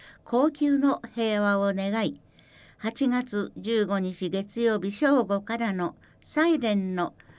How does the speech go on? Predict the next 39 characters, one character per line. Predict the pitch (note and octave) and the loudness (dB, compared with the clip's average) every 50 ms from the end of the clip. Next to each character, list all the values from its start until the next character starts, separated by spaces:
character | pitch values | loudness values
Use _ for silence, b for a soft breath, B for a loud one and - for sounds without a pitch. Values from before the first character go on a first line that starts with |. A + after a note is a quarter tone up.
| b b b | b b b
水 | - - - B3 C4+ D4+ E4+ F4 | -12 -4 -2 2 4 6 6 8
鳴 | D#4+ E4 D#4 D#4 D4+ D4 | 8 8 8 8 8 6
に | C#4 C#4+ - - | 6 4 2 2
合 | - G#3 F#3+ | 0 0 0
わ | F#3+ G3+ | 0 -2
せ、 | G3+ - G#3+ - - - - - b b b b b b b b b b | -4 -6 -8 -10 -10 -14 -20 -20 b b b b b b b b b b
黙 | G3 G3+ G#3+ G#3 - - | -2 -2 -2 -2 -6 -6
祷 | _ E4 D#4+ D#4+ D4+ D4 D4 | _ 2 4 4 4 6 4
を | D4+ - | 4 2
捧 | - - - C#4 C4+ C4 C#4+ C#4+ C#4 | 0 -2 -8 -8 -6 -2 -2 0 0
げ | C#4 C4 C4+ | 0 0 0
ら | C4+ C4+ C4 | -2 -2 -2
れ | B3+ C#4 | 0 2
ま | B3 B3+ C4+ | 2 2 0
す | C4+ - - A3 | -2 -6 -6 -2
よ | A3+ C4 D#4 C#4 F3+ - - - _ _ | 2 4 4 4 4 0 -2 -8 _ _
う | F#3+ | -4
お | F#3 | -2
願 | F#3 F3+ F3 E3+ E3 | -2 0 0 0 0
い | D#3+ D#3+ | -2 -2
し | D#3+ - D#3+ | -4 -6 -6
ま | D3+ D#3 - | -4 -4 -6
す。 | - - - - - - _ _ - - - | -8 -12 -16 -18 -20 -20 _ _ -18 -8 -4
詳 | G3 F3+ F#3 | -4 -4 -2
し | - G3 F3 | -2 -4 -6
い | E3+ E3+ | -4 -4
こ | F3+ E3+ | -6 -6
と | E3+ F3+ | -4 -2
は、 | F3 F3+ F3 B B B B B | -2 -2 -4 B B B B B
社 | - - A#3 G#3+ | -8 -6 -6 -4
会 | G#3+ B3 A#3+ A#3+ A#3+ A#3+ | -2 -2 0 0 -2 -4
福 | - - - A3+ | -6 -6 -6 -6
祉 | A#3 - - | -6 -6 -8
課 | - A3+ - - - | -8 -8 -8 -6 -8
生 | - - C4 A#3+ B3+ B3+ | -8 -6 -4 -4 -4 -4
活 | A#3+ A#3 A3 - A#3+ | -6 -8 -8 -10 -14
支 | A#3 - - - A#3 | -14 -14 -8 -4 -2
援 | A3+ A3+ A3+ A3+ | -2 -2 -4 -6
室 | - - - - _ - E3 - | -10 -12 -16 -18 _ -10 -10 -10